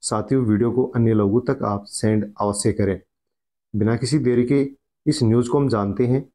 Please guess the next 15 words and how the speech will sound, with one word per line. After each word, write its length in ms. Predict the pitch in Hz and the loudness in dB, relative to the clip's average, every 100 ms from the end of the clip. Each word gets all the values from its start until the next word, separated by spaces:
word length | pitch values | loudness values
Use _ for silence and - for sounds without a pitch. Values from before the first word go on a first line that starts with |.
| _ _ | _ _
उससे 180 | 110 - | -4 0
पहले 260 | 156 135 135 | 2 2 4
यदि 200 | 135 135 | 2 2
आप 160 | 135 - | 0 -2
प्रकाश 340 | - 110 110 | -6 -4 -2
रिंदी 300 | 123 123 127 | 2 4 4
YouTube 320 | 110 107 120 117 | 2 2 0 2
चैनल 160 | 110 | 0
पर 120 | 101 | 2
नए 200 | 101 110 | 2 2
हैं 200 | 117 95 104 _ _ _ | 2 0 -2 _ _ _
तो 40 | - | -6
चैनल 320 | - 107 104 | 0 0 2
को 100 | 101 | 0
सब्सक्राइब 560 | - 107 101 110 98 | -2 -4 -4 -4 -4